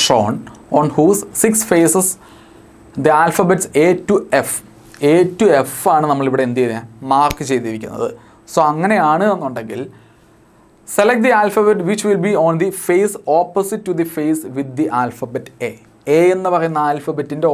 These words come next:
ഓപ്പോസിറ്റ് എന്ത് വരുമെന്നതാണ് ചോദ്യം. മക്കളെ നോക്കി, ഇപ്പം നിങ്ങളിവിടെ എ ഉണ്ട്, രണ്ടിനകത്തും കോമൺ ആയിട്ട് ഒന്നുണ്ടെന്ന്. എ അല്ലേ ഉള്ളത്? ആണോ? നമ്മളിവിടെ എഴുതേണ്ടത് എ, ബി, സി, ഡി, ഇ, എഫ് അല്ലേ എഴുതേണ്ടത്. So നോക്കി, എയുടെ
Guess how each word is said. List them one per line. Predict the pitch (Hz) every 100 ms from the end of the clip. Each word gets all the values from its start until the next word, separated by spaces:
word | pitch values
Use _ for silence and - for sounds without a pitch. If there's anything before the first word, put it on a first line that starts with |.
| 139
ഓപ്പോസിറ്റ് | 139 139 147 151 143
എന്ത് | 147 151
വരുമെന്നതാണ് | 147 143 135 139 135 143
ചോദ്യം. | 131 107 - _ -
മക്കളെ | 120 131 123
നോക്കി, | 120 117 - _ - _ _ _
ഇപ്പം | - 196
നിങ്ങളിവിടെ | 196 190 180
എ | 160 143
ഉണ്ട്, | 110 123
രണ്ടിനകത്തും | 151 170 180 160 151
കോമൺ | 131 135 147
ആയിട്ട് | 147 135
ഒന്നുണ്ടെന്ന്. | 120 113 113 - _ _ 139
എ | 143 147
അല്ലേ | 135 131
ഉള്ളത്? | 127 127 127 - _ _ _ _ _ 120
ആണോ? | 143 - _ _
നമ്മളിവിടെ | - 160 160 151
എഴുതേണ്ടത് | 147 175 175 127 131
എ, | 139 139
ബി, | 143 139
സി, | 131 131
ഡി, | 135 135 131
ഇ, | 143 -
എഫ് | 113 -
അല്ലേ | 131 117
എഴുതേണ്ടത്. | 107 110 107 - - - - - _ -
So | 190
നോക്കി, | 175 139 127
എയുടെ | 151 175